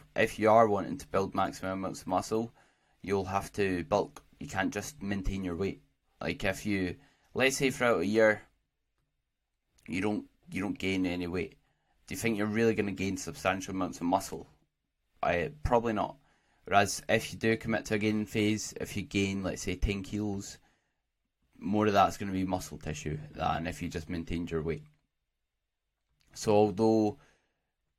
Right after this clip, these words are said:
when you are bulking, gaining body fat is part of the process, you will gain some body fat.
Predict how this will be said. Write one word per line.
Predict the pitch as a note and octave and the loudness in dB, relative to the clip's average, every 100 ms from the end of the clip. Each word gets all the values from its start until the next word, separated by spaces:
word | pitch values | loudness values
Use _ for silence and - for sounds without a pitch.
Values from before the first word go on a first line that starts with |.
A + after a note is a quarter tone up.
| _ _ | _ _
when | G2+ A2+ | 4 4
you | A2 G#2 | 8 8
are | G#2 | 8
bulking, | A2 G#2+ A2+ G#2+ G#2 - | 6 4 2 2 0 -2
gaining | G#2 G#2 G2+ | 2 2 4
body | G2 F#2+ | 2 2
fat | - G#2+ F2 | 4 6 6
is | A2 - | 2 2
part | G#2+ E2+ | 2 4
of | |
the | E2+ | 2
process, | G2+ F#2+ G2 G2 - | -4 -2 0 0 -2
you | F2+ | -2
will | F#2+ G2 | 0 -2
gain | G2 F#2 F#2 | -2 -2 -2
some | F2+ D#2+ | -4 -2
body | E2 E2 | -2 -2
fat. | - G2+ G#2 | 2 4 4